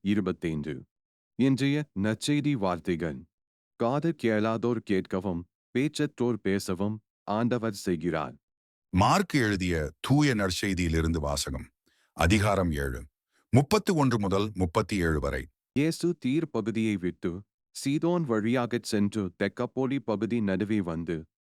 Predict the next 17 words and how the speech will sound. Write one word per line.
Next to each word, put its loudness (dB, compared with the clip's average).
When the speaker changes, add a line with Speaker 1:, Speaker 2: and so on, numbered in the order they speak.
Speaker 1:
கலிலேய 0
கடலை 0
அணைந்தான். -4
காது 0
கேளாதவரும் 0
திக்கி -2
பேசுபவருமான 0
ஒருவரை 0
சிலர் -4
அவரிடம் 0
கொண்டு -2
வந்து, -4
அவர் 0
மீது 0
கை 0
வைத்து -2
குணமாக்குமாறு -2